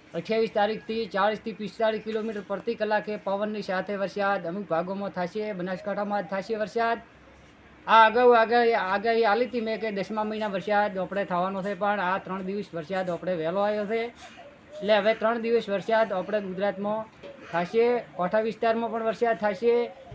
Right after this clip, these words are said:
એવી હું પી વી ચૌહાણ આગાહી આલું છું. અમુક ટાઈમે વીડિયો મેલતો હોઉં, મેં અગાઉ વીડિયો મેલું છું અમુક ટાઈમે, એ પ્રમાણે આ જ વીડિયો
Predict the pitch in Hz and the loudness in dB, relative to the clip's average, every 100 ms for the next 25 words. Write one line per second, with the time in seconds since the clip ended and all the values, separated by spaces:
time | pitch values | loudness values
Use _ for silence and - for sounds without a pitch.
0 | - 202 226 196 233 233 214 226 185 202 | -6 0 0 0 -2 -4 -6 -6 -4 -4
1 | 214 214 190 208 214 202 214 208 226 226 | -2 0 0 0 0 0 -2 -4 -6 -8
2 | - 165 226 196 208 214 196 196 208 196 | -10 -6 -6 -2 -2 -2 -6 -4 -4 -4
3 | 202 220 214 202 202 190 185 208 196 196 | -4 -4 -4 -2 -2 -2 -2 -2 -4 -6
4 | 202 196 180 208 214 190 180 170 175 175 | -4 -2 -2 -4 -6 -8 -8 -6 -4 -4
5 | 185 - - - - - 190 214 208 208 | -8 -14 -20 -20 -18 -6 -4 -2 -2 -2
6 | 202 190 208 185 185 190 190 190 | 0 0 0 -2 -8 -6 -4 -4